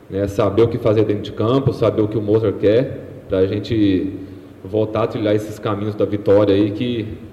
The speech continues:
tenho certeza que, é, conseguindo isso a gente vai conseguir alcançar o nosso objetivo, que é brigar na parte de cima da tabela.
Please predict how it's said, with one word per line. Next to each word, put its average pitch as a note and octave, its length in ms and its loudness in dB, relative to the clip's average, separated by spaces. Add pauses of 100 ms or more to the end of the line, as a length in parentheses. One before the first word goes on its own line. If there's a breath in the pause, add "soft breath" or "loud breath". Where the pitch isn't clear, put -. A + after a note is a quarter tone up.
(100)
tenho G2 140 -2
certeza G2+ 480 -4
que, G#2+ 300 -4 (840 loud breath)
é, F2 260 0
conseguindo G#2 580 -2
isso G#2 140 2
a G2+ 40 2
gente G#2 200 -4
vai G#2 120 0
conseguir G#2 840 -4
alcançar G2+ 440 -2
o G2+ 40 0
nosso G2 180 -6
objetivo, G2+ 580 -4
que G#2 100 0
é F#2+ 40 6
brigar G2 240 2
na G2+ 80 0
parte G2+ 240 0
de - 60 -10
cima G2 160 0
da G2 60 -2
tabela. G2+ 280 -4